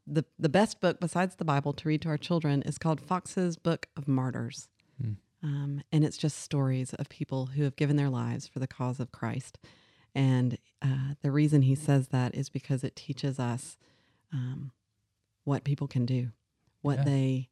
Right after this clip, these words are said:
Speaker 1: sacrifice, um, so that, so that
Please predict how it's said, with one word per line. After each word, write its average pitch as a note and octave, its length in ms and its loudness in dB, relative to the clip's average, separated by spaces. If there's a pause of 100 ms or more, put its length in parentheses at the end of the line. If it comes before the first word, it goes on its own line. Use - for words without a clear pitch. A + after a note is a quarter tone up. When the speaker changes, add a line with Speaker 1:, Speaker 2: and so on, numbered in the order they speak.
(100)
Speaker 1:
sacrifice, B2+ 840 -4 (140)
um, C3+ 380 -4 (140)
so - 180 -2
that, C#3 260 -2
so D3+ 180 0
that C3+ 260 0